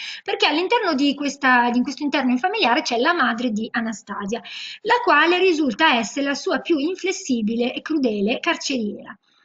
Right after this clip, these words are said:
che non ha nessuna simpatia per questa figlia, ma, eh, in un certo senso, eh, eh, ha un atteggiamento contraddittorio un po', no, nei suoi confronti.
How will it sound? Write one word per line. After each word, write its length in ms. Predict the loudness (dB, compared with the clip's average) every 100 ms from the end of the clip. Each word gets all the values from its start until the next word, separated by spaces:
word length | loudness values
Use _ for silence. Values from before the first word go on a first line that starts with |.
| _ -16 -16 _ _ _ -4
che 120 | 0
non 100 | 4
ha 80 | 4
nessuna 300 | 2 0 -2
simpatia 420 | -2 -2 -2 -2
per 160 | -2 -2
questa 240 | -4 -4
figlia, 440 | -4 -4 -2 0 0 0 -2
ma, 460 | 2 4 4 2
eh, 460 | 0 0 2 0 0
in 60 | -2
un 480 | -4 -6 -10 -14
certo 240 | -8 -6 -4
senso, 640 | -6 -6 -2 0 0 -4 -14 -20 -8
eh, 340 | -4 -2 0
eh, 40 | 2
ha 160 | 4
un 260 | 4 4 2
atteggiamento 520 | 2 0 -2 -2 -2
contraddittorio 840 | 0 0 0 0 -2 0 2 4
un 80 | 2
po', 140 | 0 2
no, 160 | 4
nei 120 | 4
suoi 200 | 2 0
confronti. 680 | -2 -2 -2 -2 -2 -4 -6